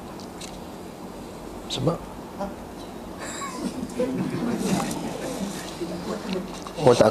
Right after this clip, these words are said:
kuat. Okey, sorry. Ini kenapa sini, kan? Sini apa beza ni? Ha?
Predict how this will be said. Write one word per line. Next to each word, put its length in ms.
kuat. 160
Okey, 240
sorry. 160
Ini 320
kenapa 240
sini, 240
kan? 80
Sini 240
apa 80
beza 240
ni? 160
Ha? 840